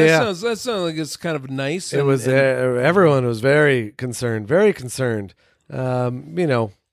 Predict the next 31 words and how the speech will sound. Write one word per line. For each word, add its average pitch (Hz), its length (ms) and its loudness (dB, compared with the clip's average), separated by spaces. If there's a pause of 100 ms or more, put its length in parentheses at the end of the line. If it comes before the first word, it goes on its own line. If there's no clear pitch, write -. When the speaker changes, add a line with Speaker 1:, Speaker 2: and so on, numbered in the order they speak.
(420)
Speaker 1:
we're 381 140 0
not 330 160 4
gonna 175 120 2
talk 143 260 4
about 123 240 2
that 175 240 2
much. 147 300 2
We 190 140 0
just, 196 220 -2
we 254 240 0
wanted 208 340 0
to 175 60 -2
make 165 160 0
sure 156 120 -2
it 120 80 -6
didn't 160 220 -2
affect 139 340 -2
our 113 100 -2
drinking. 110 460 -4
So, 117 300 -2 (400)
uh, 120 200 -4
everything 185 340 2
was 139 140 0
fine. 156 440 4
We 135 100 -4
took 135 180 -4
a 131 40 0
lift 139 320 2
from 127 140 -8
South 175 300 0
Beaverton 123 440 0